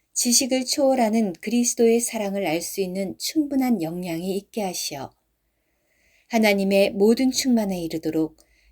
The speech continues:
여러분이 충만하게 되기를 바랍니다.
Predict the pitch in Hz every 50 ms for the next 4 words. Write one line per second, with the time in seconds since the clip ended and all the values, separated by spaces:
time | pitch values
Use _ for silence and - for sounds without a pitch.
0 | _ - 175 170 170 170 170 - 175 175 202 220 220 - - - 302 285 277 269
1 | 262 247 220 226 220 - 180 160 - 151 139 151 147 151 - 175 180 180 180 180
2 | 160 135 120 131 117 117 - _